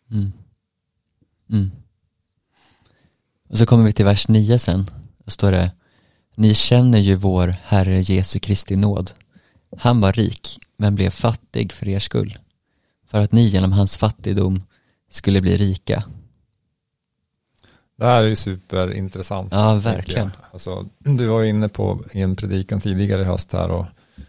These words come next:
Speaker 2: s-, slog några slag mot
Speaker 1: <laughs>
Speaker 2: framgångsteologin.
Speaker 1: Ja,
Speaker 2: Och,
Speaker 1: exakt.
Speaker 2: alltså, här kan man ju verkligen t-, den här versen är ju, är ju sånt som har förekommit
Speaker 1: Används
Speaker 2: i, i
Speaker 1: där.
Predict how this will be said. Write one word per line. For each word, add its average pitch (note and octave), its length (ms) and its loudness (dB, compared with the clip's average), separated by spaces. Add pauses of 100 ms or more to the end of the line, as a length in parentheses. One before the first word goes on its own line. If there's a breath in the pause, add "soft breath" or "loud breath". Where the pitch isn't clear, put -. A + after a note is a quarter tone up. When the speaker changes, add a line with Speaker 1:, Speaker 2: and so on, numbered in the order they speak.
(140 loud breath)
Speaker 2:
s-, - 420 -18
slog G2+ 360 0
några F#2+ 420 0
slag G2 560 -2
mot F#2+ 240 2
Speaker 1:
<laughs> - 120 -10
Speaker 2:
framgångsteologin. G#2+ 1080 2 (220)
Speaker 1:
Ja, A#2 380 0 (540)
Speaker 2:
Och, G2 80 -6
Speaker 1:
exakt. G#2 320 -2
Speaker 2:
alltså, F#2+ 360 -2 (920)
här G#2+ 220 2
kan A2 180 -2
man G2+ 100 4
ju G2+ 60 4
verkligen G2 420 0
t-, - 120 -14 (280)
den G#2+ 240 0
här A2+ 120 4
versen G2+ 360 0
är F#2 100 2
ju, F#2 220 0
är G2+ 100 -2
ju F#2+ 80 -2
sånt - 600 -6
som F2+ 440 -4
har F#2 140 -6
förekommit F#2+ 720 -6
Speaker 1:
Används F#2 340 -2
Speaker 2:
i, F#2+ 40 0
i - 20 0
Speaker 1:
där. F2+ 180 0